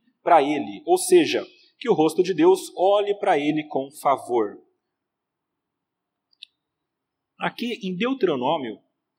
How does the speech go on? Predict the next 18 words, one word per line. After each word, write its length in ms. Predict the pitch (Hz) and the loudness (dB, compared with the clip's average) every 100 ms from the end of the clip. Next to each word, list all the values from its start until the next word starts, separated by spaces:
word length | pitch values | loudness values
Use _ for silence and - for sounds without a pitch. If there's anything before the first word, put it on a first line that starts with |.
| _ _ - | _ _ -16
no 140 | 139 | -12
capítulo 840 | 143 - 202 196 180 165 143 123 - | -4 -4 -4 -2 2 4 4 2 0
trinta 300 | - - - | -4 -4 -2
e 140 | 131 156 | 2 4
um, 240 | 175 139 | 2 -2
existe 320 | 160 165 190 - | -4 -4 -4 -4
uma 140 | 180 | -2
ideia 240 | 151 135 | 0 2
diferente. 720 | 139 - 151 113 101 - - - - _ _ _ _ _ _ _ _ _ _ _ _ _ _ _ _ _ _ _ _ _ _ _ _ _ _ _ _ - - _ - | 0 -2 -2 -2 -6 -12 -14 -20 -20 _ _ _ _ _ _ _ _ _ _ _ _ _ _ _ _ _ _ _ _ _ _ _ _ _ _ _ _ -20 -20 _ -8
Eu 80 | |
vou 120 | 214 233 | 2 4
ler 120 | 226 | 4
apenas 400 | 220 226 226 190 | 2 -2 -4 -4
do 120 | 196 | 0
versículo 680 | 196 185 - 208 - 190 170 | 2 2 -2 -6 -2 0 0
dezessete 540 | 156 202 208 220 208 | 0 0 2 0 -2
pra 140 | - 151 | -2 -4
frente. 440 | - 95 92 - | -4 -12 -10 -12